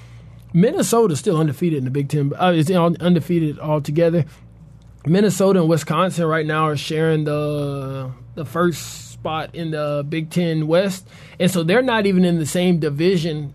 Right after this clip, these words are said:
They're in the same conference, not the same division as the Penn State, the Ohio State. So they really have a better shot at, uh,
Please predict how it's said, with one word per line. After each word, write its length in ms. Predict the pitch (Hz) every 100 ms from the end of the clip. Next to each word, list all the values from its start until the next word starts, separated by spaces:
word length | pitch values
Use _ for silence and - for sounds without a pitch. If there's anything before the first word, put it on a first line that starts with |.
| -
They're 120 | 185
in 80 | 175
the 40 | 151
same 220 | 175 165
conference, 340 | 160 160 151
not 140 | 160 160
the 60 |
same 240 | 156 165 170
division 400 | 143 160 156 156
as 80 |
the 100 | 135
Penn 240 | 120 156 151
State, 380 | - 151 151 143
the 80 |
Ohio 320 | 147 147 156 151
State. 400 | 156 160 156 - - - -
So 420 | 202 180 170 151
they 220 | 156 247
really 240 | 370 294 226
have 140 | 170
a 40 |
better 260 | 156 190 170
shot 320 | - 190 214
at, 140 | 165 160
uh, 360 | 156 151 147